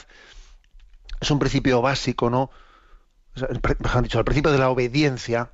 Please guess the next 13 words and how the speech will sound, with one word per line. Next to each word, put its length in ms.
es 140
un 80
principio 420
básico 460
en 80
la, 180
en 140
la 80
humildad. 420
¿Por 140
qué? 160
Porque 280
yo, 200